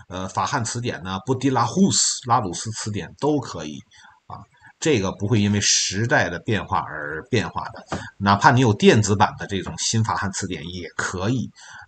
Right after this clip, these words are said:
它要有例句。当时我们上大学时候，我们，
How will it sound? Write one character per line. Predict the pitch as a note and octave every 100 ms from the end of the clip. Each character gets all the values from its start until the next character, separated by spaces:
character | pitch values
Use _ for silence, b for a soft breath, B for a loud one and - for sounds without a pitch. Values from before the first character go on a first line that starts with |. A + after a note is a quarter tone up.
| _
它 | - D#3+
要 | F#3 G#2+
有 | E2+
例 | B2 F3+ C3+
句。 | - C4+ - _ _ _ _
当 | G3+ G#3
时 | G3+ G#3+
我 | D#3
们 | E2
上 | G#2 F3+ C3+
大 | A#2
学 | G2+ G#2
时 | G#2+
候， | G#2 F#2
我 | E2+
们， | F2+